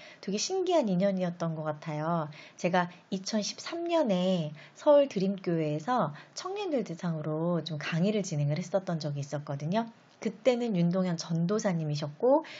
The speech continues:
제 블로그 포스팅에도 되어 있더라고요. 그때 주차 안내도 도와주시고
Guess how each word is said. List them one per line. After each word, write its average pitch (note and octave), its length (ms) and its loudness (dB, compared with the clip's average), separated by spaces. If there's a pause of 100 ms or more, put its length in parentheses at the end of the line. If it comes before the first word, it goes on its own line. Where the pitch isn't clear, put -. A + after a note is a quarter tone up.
(200)
제 G3+ 160 2
블로그 G3+ 400 2
포스팅에도 A3 580 0
되어 D3+ 220 0
있더라고요. D3 640 -2
그때 - 200 -6
주차 E3 340 -6
안내도 D3+ 360 -2
도와주시고 D#3+ 920 2